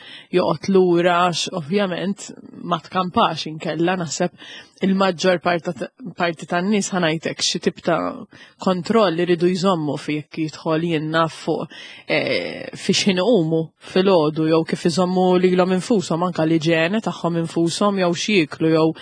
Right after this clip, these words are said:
kif jirranġaw l-affarijiet tat-tfal jew tax-xogħol jew, jiġifieri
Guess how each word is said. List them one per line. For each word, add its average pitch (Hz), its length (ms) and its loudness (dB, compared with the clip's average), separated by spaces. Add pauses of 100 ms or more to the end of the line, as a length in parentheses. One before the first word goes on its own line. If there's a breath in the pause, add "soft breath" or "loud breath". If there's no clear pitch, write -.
(460 loud breath)
kif - 300 -6
jirranġaw 180 840 2
l-affarijiet 175 480 0
tat-tfal 180 680 2
jew 165 100 -2
tax-xogħol 160 720 0
jew, 156 120 4 (340)
jiġifieri 190 400 2